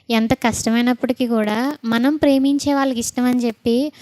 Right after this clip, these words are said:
వారి యొక్క అలవాట్లన్నీ మార్చుకుంటారండి. అది ఫుడ్ అవ్వచ్చు, డ్రెస్ అవ్వచ్చు, ఏదైనా కావచ్చు. చివరికి వాళ్ళ యొక్క యాటిట్యూడ్ కూడా మార్చుకుంటారు. అదేవిధంగా కొంతమంది పిల్లలు కూడా ఎట్లా ఉంటారంటే,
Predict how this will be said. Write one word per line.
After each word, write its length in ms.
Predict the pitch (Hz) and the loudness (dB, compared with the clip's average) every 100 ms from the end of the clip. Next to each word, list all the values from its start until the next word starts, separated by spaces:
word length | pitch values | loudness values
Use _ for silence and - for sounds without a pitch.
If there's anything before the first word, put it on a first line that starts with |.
| - | -8
వారి 200 | 240 233 | 0 4
యొక్క 220 | 254 247 240 | 4 2 0
అలవాట్లన్నీ 640 | 220 220 240 240 226 254 | 2 2 2 0 2 2
మార్చుకుంటారండి. 920 | 262 233 - - 233 226 208 190 190 - - - - | 4 2 -2 0 2 2 -2 -4 -8 -14 -20 -14 -2
అది 120 | 214 | 0
ఫుడ్ 320 | 226 233 208 | 2 0 2
అవ్వచ్చు, 600 | 233 233 233 - 240 220 - - | 4 4 2 0 0 2 0 -8
డ్రెస్ 360 | 208 208 - | -4 -2 0
అవ్వచ్చు, 600 | 240 233 226 - 240 220 - | 0 2 0 0 -2 -2 -4
ఏదైనా 420 | 247 262 302 320 | -6 -2 0 0
కావచ్చు. 580 | 294 262 262 - 220 196 _ - - _ - 254 | 0 0 0 -2 -8 -8 _ -20 -20 _ -6 -2
చివరికి 560 | 240 269 - 240 285 | 0 0 0 2 2
వాళ్ళ 220 | 269 240 | 2 2
యొక్క 180 | 240 - 262 | 0 0 -2
యాటిట్యూడ్ 480 | 233 233 269 285 262 | -2 -2 -2 0 0
కూడా 180 | 277 285 | 2 0
మార్చుకుంటారు. 760 | 285 233 - - 254 233 196 - - - - | 0 -2 -4 -2 0 0 -2 -8 -20 -16 -6
అదేవిధంగా 420 | 240 277 277 277 | 2 4 4 0
కొంతమంది 480 | 269 254 247 240 247 | 0 -2 0 -2 -2
పిల్లలు 320 | 254 240 254 | -2 -2 0
కూడా 160 | 254 240 | 0 -2
ఎట్లా 240 | - 226 | -2 -4
ఉంటారంటే, 840 | 226 226 220 220 214 247 294 277 | -2 -2 -2 -2 -4 -2 -2 -4